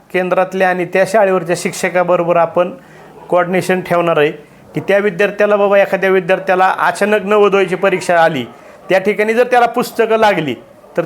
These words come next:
ते पुस्तकंसुद्धा आपण त्या ठिकाणी देण्याचं ते काम करणार आहे. ह्या वह्यांच्या बरोबरच आपण काय केलं आहे, जे तिथं शाळेत साहित्य लागतं मग त्याच्याबरोबर आपण एक पट्टी देणार आहे, एक सस्पेन्शन देणार आहे,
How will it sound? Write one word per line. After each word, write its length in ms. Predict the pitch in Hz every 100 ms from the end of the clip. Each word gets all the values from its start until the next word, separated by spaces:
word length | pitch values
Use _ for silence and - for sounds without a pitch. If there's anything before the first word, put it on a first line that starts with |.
| 170
ते 60 |
पुस्तकंसुद्धा 680 | 220 233 - 247 233 240 240
आपण 220 | 226 226
त्या 140 | 190 202
ठिकाणी 360 | 196 185 190
देण्याचं 300 | 185 185 160
ते 220 | 156 170 - -
काम 180 | 170 151
करणार 340 | 131 123 104
आहे. 100 | - - - - - - -
ह्या 140 | - 196
वह्यांच्या 480 | 208 226 240 226 233
बरोबरच 440 | 233 226 233 214
आपण 260 | 226 226 214
काय 180 | 214
केलं 260 | 180 185 190
आहे, 320 | 190 - - - - - - 139
जे 300 | 196 226 226 - -
तिथं 180 | 185 202
शाळेत 680 | 202 208 196 196 - - -
साहित्य 380 | 185 185 180 180
लागतं 400 | 175 - - 98 - _ _ _ _ _ _ _ _ - - - -
मग 80 | 139
त्याच्याबरोबर 600 | 131 160 196 190 196 190
आपण 300 | 185 175 185
एक 160 | 185 -
पट्टी 280 | 196 190 214
देणार 300 | 190 180 151
आहे, 140 | 151 156 - - - -
एक 120 | 156
सस्पेन्शन 600 | 156 180 - 196 196 202
देणार 260 | 196 185 156
आहे, 160 | 160